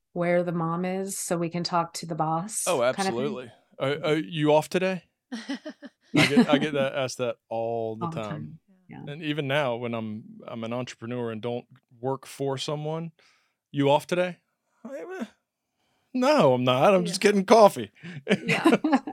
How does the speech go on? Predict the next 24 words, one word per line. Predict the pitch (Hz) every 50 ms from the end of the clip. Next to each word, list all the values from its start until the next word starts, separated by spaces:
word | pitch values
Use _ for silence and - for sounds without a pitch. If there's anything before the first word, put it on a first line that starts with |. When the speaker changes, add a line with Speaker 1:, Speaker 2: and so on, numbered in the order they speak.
| - 247 - _
Speaker 3:
Yeah, | - 254 254 220
Speaker 2:
Yeah. | -
Speaker 3:
no, | 269 269 262
no, | 269 262 262 254 254 269
I'm | 320 339 349
not | 359 359 381
off. | 370 226 233 233
It's | 269 226
just | 254 269 262 -
school | - 285 269 247
pickup, | - 285 226 214 190 175
right? | 185 196 214 247
Someone's | 240 233 240 240 220
gotta | 226 208 202
Speaker 2:
Right, | 214 247 240 170
Speaker 3:
pick | 120 117
Speaker 2:
it's | 117 -
Speaker 3:
up. |
Speaker 2:
school | - - 170 165
Speaker 3:
Yeah. | -
Speaker 2:
pickup. | - 180 - - - 113 - -
Speaker 1:
Yeah. | - 143
Speaker 3:
Yeah, | 170 165 170
that's | 180 170 165 156 135